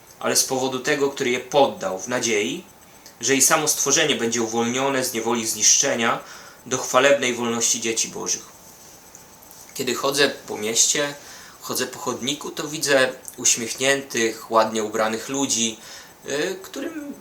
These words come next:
się powodzi, mają dobrą pracę, mają pieniądze na koncie i wszystko wygląda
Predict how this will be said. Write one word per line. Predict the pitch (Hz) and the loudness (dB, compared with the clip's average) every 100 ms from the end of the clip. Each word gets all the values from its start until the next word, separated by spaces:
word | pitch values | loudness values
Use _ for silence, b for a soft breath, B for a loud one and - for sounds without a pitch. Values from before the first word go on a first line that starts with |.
| - - | -8 -2
się | - | 0
powodzi, | - 208 214 180 - 107 | 0 2 4 4 2 0
mają | 113 113 | 2 2
dobrą | 113 110 104 | 2 0 -2
pracę, | 92 135 143 143 - 117 107 101 | 0 6 6 6 2 0 -2 -4
mają | 104 104 101 98 | -4 -2 -2 -4
pieniądze | - 113 139 139 127 | -6 -2 0 0 2
na | 120 | 0
koncie | - 117 113 - 139 - B B B B B - - | 0 -4 -2 0 0 0 B B B B B -10 -2
i | 180 220 | -2 2
wszystko | - 277 - 233 | 0 0 -2 -4
wygląda | 220 220 214 202 202 202 | -2 0 0 2 4 4